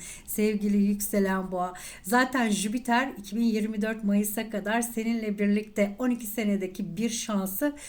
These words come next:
şu an yaşıyor ve o enerjiyi on beş Mayıs'tan beri alıyorsun. Yani bundan şahanesi olamaz. Evet, kardeşlerin, yakın çevrenin destekleri, seyahatler, kısa seyahatler, şehirler arası seyahatler gibi konularda yine Haziran ayında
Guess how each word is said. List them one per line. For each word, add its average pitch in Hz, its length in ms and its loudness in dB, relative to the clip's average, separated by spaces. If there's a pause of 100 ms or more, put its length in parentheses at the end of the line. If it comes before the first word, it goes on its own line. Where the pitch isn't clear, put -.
(120)
şu - 220 -4
an 208 140 0
yaşıyor 214 580 -2
ve 196 80 -4
o 214 160 -2
enerjiyi 196 480 0
on 233 300 -2
beş 196 200 -2
Mayıs'tan 202 520 0
beri 196 160 -2
alıyorsun. 190 540 -4 (300)
Yani 196 220 2
bundan 233 320 0
şahanesi 202 880 -2 (120)
olamaz. 175 520 -6 (460)
Evet, 311 380 4
kardeşlerin, 262 800 2
yakın 262 320 2
çevrenin 247 540 0
destekleri, 226 600 -2
seyahatler, 214 880 0
kısa 359 260 -4
seyahatler, 196 640 0
şehirler 220 440 0
arası 202 280 0
seyahatler 208 640 0
gibi 185 260 -4 (340)
konularda 226 560 2
yine 233 300 2
Haziran 226 480 -2
ayında 202 600 0